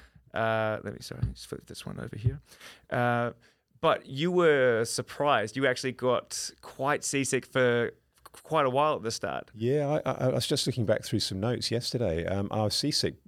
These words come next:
Speaker 2: for up till about day twenty.
Speaker 1: Yeah.
Speaker 2: Um, which really surprised me because, uh, as you say, I've done lots of, uh, um,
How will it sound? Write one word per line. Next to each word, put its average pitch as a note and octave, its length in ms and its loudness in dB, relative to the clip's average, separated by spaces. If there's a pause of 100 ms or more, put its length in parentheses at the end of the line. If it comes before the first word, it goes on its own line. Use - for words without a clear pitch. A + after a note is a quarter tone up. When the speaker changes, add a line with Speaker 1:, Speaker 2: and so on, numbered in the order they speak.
(300)
Speaker 2:
for - 260 -6
up C3 140 -2
till A#2+ 160 -2
about F#2+ 300 -2
day G2 240 0
twenty. - 680 -6 (120)
Speaker 1:
Yeah. G#2+ 180 -2 (220)
Speaker 2:
Um, G2 580 -2 (200)
which G#2+ 280 -4
really C3 180 0
surprised A#2 560 -2
me D2+ 160 -4
because, F2 400 -6
uh, - 180 -4
as F#2 120 -4
you F2 80 -2
say, A#2+ 180 0
I've - 80 -2
done E2+ 220 -2
lots - 240 -4
of, - 280 -8
uh, F2+ 180 -2
um, D#2+ 340 -4